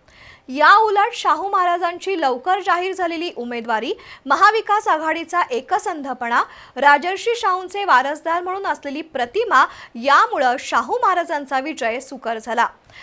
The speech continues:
तर दलित आणि मुस्लिम समाजानं शाहू महाराजांना भरभरून मतदान दिलं.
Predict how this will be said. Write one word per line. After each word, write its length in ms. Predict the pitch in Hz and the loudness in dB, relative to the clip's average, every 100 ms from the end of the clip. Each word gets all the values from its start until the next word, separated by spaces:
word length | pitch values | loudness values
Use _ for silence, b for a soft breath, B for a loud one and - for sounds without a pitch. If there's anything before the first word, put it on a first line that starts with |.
| B - | B -4
तर 100 | 254 | -4
दलित 420 | 220 254 247 415 | -2 -4 -4 -2
आणि 180 | 381 392 | -2 -4
मुस्लिम 380 | 370 359 339 349 | -10 -10 -10 -8
समाजानं 640 | 349 302 294 311 311 302 | -6 -2 -2 -4 -4 -4
शाहू 380 | - - 220 269 494 | -6 -4 -2 -2 0
महाराजांना 580 | 339 294 294 254 262 277 | 2 2 0 -4 -4 -4
भरभरून 600 | 240 247 220 294 427 453 | -6 -8 -6 -4 -4 -4
मतदान 400 | 302 214 214 202 | -6 -6 -8 -10
दिलं. 200 | 208 220 | -4 -4